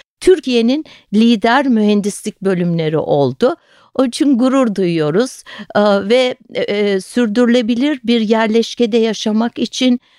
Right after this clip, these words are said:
biz idari kadrolarımızla, öğretim üyelerimizle, öğrencilerimizle müthiş bir enerji ya-, yaratıyoruz.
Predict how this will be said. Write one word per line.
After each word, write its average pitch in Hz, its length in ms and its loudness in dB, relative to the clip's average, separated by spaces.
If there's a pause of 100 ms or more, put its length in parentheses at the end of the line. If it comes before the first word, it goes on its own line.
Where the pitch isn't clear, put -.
(160)
biz 208 220 -6
idari 196 440 2
kadrolarımızla, 220 1160 -2
öğretim 170 460 2
üyelerimizle, 220 720 0
öğrencilerimizle 220 1120 0
müthiş 226 880 0
bir 247 200 0
enerji 175 580 -2 (380)
ya-, 175 340 -2
yaratıyoruz. 175 840 -2